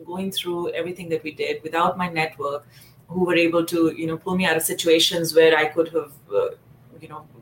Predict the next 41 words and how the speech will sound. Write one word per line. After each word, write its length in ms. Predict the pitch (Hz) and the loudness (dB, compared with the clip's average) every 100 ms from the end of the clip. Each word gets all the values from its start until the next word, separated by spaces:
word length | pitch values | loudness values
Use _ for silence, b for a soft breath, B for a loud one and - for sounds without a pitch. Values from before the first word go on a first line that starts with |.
| - - | -18 0
got 240 | 170 170 | 2 4
into 220 | 170 170 175 | 2 0 2
a 80 | |
lot 160 | 170 170 | 4 4
of 100 | 170 | 4
trouble, 440 | 262 254 180 175 175 | 4 6 8 6 6
or 180 | 185 | 6
if 140 | 180 170 | 6 4
I, 200 | 165 170 - B B B | 2 2 -2 B B B
if 120 | 160 | 0
I 100 | 185 | 2
was 160 | 180 - | 2 4
facing 460 | 240 254 247 190 | 6 6 4 4
issues, 680 | 180 175 - 165 170 165 - - - | 2 2 2 2 2 -2 -6 -16 -12
the 100 | 170 | -10
fact 320 | 170 202 208 214 | 0 0 0 2
that 100 | 190 | 2
I 120 | 185 | 2
have 340 | 185 175 175 | 4 4 4
an 160 | 175 175 | 0 -4
amazing 560 | 170 196 208 208 165 | -2 0 2 0 -2
network 380 | 165 165 - 151 | -2 -4 -4 -8
of 120 | - - | -10 -10
people, 500 | 170 165 151 151 151 b b b | -8 -6 -4 -6 -8 b b b
of 160 | 165 - | -8 0
fellow 220 | 170 170 | 2 4
investors, 580 | 165 151 151 165 160 160 | 2 0 0 0 0 0
of 200 | 156 - | -4 -2
people 360 | 180 180 175 | -4 0 -2
who've, 320 | 170 180 165 - - b b b - - | 2 2 0 -4 -20 b b b -18 -6
you 80 | 180 | 0
know, 120 | 180 | 2
done, 540 | 165 220 254 226 160 - 165 | 6 6 6 2 0 -8 -4
uh, 280 | 165 160 160 - - | -2 2 2 0 -4
what 480 | 165 190 190 190 - | 4 4 4 0 -4
I'm 380 | 165 165 165 165 | 0 2 2 -2
trying 260 | 165 165 165 | -2 -2 -2
to 60 | |
do 360 | 160 160 160 156 | -4 -2 0 -2
and 600 | 156 156 151 151 - 151 | -4 -4 -6 -12 -18 -6
beyond, 480 | 175 208 196 156 | 2 4 6 2